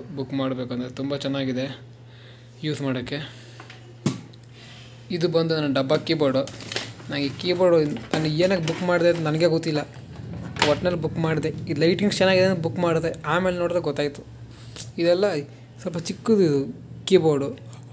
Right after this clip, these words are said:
small size. ಏನು ಕೀಸ್ ಎಲ್ಲ ನಿಮಗೆ ಪಕ್ಕ ಪಕ್ಕದಲ್ಲಿರುತ್ತೆ. So, ನೀವು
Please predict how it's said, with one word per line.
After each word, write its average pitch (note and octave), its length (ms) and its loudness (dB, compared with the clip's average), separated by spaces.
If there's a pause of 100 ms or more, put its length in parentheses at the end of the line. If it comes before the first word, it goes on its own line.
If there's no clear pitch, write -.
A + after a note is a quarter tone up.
(220)
small F3 340 4
size. C#3+ 240 0 (160)
ಏನು F3 140 -2 (420)
ಕೀಸ್ G#3 240 2
ಎಲ್ಲ F3+ 180 4
ನಿಮಗೆ E3+ 240 -2
ಪಕ್ಕ D3+ 180 -4
ಪಕ್ಕದಲ್ಲಿರುತ್ತೆ. D#3+ 540 2 (180)
So, D#3 100 -4 (320)
ನೀವು D3+ 160 -2